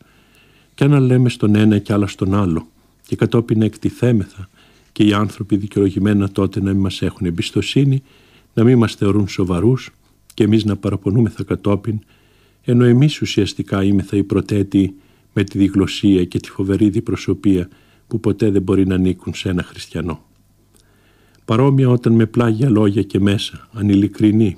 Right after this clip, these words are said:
πονηρά, ψευδή και μεθοδευμένα, προσπαθούμε να επιτύχουμε κάτι σκοπεύοντας ή στοχεύοντας το όποιο κέρδος ή παρουσιάζοντας ένα πλαστό εαυτό, φορώντας προσωπείο, προς επίτευξη επιτυχιών εργασιακών,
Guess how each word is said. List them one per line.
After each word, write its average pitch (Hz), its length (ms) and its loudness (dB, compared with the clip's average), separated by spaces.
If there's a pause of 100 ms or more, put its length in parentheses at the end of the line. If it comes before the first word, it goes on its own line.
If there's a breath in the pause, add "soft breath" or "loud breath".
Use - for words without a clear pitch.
πονηρά, 98 520 0
ψευδή 104 420 0
και - 140 -6
μεθοδευμένα, 92 800 -4 (840 soft breath)
προσπαθούμε 131 540 0
να 131 80 4
επιτύχουμε 113 560 -2
κάτι 104 420 -4
σκοπεύοντας 98 800 -2
ή 113 60 -10
στοχεύοντας 98 720 -4
το 98 120 -2
όποιο - 240 -4
κέρδος 98 540 -4 (720 soft breath)
ή 104 140 0
παρουσιάζοντας 113 840 0
ένα 107 180 0
πλαστό 107 420 -2
εαυτό, 98 500 -2 (320)
φορώντας 101 480 -2
προσωπείο, 101 680 -4 (560 soft breath)
προς 101 220 -4
επίτευξη 113 560 -2
επιτυχιών 104 680 -2
εργασιακών, 98 800 -2